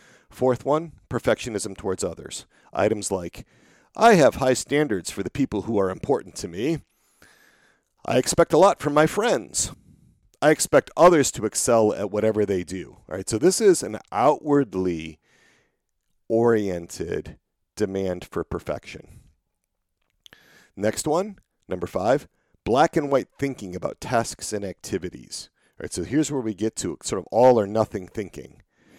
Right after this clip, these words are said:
And it's items like, "I will not do something if I cannot do it perfectly. There's no point in doing something if I cannot do it perfectly." There's another one. So you see there's all this behavioral inhibition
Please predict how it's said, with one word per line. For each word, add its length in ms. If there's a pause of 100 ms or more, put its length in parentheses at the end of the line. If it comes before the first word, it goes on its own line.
(300)
And 160
it's 100
items 400
like, 480 (480)
"I 120
will 180
not 320
do 160
something 400
if 140
I 60
cannot 340
do 140
it 100
perfectly. 580 (540)
There's 200
no 120
point 360
in 120
doing 240
something 340
if 140
I 60
cannot 360
do 140
it 80
perfectly." 640 (100)
There's 220
another 280
one. 180
So 120
you 140
see 240
there's 180
all 100
this 160
behavioral 840
inhibition 1160